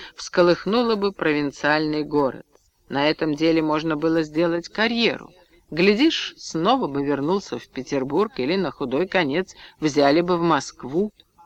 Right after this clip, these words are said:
Но встреча с Дашенькой решила всё. Холодная, чопорная Эльза порядком надоела ему, а молодая красивая купчиха прямо-таки обжигала огнём.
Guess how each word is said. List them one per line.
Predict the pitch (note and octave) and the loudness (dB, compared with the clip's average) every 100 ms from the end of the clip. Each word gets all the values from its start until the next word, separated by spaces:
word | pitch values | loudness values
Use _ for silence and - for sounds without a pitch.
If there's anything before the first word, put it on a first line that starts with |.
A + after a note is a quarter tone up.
| _ _ | _ _
Но | C#3 C#3+ | -2 0
встреча | C#3 - D3 C#3+ D3 B2 | -2 -2 -2 0 -2 -8
с | |
Дашенькой | B2 D#3+ A#3+ B3 A3+ - G#3+ G#3 - | -4 -2 0 -2 -4 -4 -8 -8 -6
решила | C#3+ C3 - C#3 C#3+ D3+ | -4 -2 -2 -2 -2 -4
всё. | - - - - _ - _ - - | -10 -12 -12 -14 _ -20 _ -20 -6
Холодная, | - D3+ D#3+ D#3 D#3 D#3 | 2 4 6 4 2 0
чопорная | - D#3+ D#3+ - C#3+ D3 D3+ - | 0 0 0 0 -4 -2 -6 -6
Эльза | D#3+ E3+ D#3+ E3 E3 E3 - _ | -2 0 0 0 -2 -4 -14 _
порядком | D#3 D3+ D#3+ - E3 D#3+ | 4 6 2 0 -2 0
надоела | D#3+ F3 F#3+ B3 G3+ | 2 2 2 2 0
ему, | B2+ B2 A#2 B2 - - - | 0 -4 -6 -10 -16 -12 0
а | C#3 | 2
молодая | C#3 D3 C#3+ E3 E3+ | 4 4 4 4 4
красивая | - D3+ D3 E3 D3+ D3 | 2 -2 0 0 2 0
купчиха | - C#3+ - G#3 A#3 - D#3 | -2 -6 -2 0 0 -2 -6
прямо-таки | - B2 D#3 F3+ E3+ E3 D#3+ | -6 0 2 2 0 -2 0
обжигала | D3 C3 D3 C#3+ C#3+ D#3 D3+ - | 0 0 -4 0 0 2 0 -2
огнём. | D3 D3 D3+ D3+ - | -4 -2 -2 -2 -4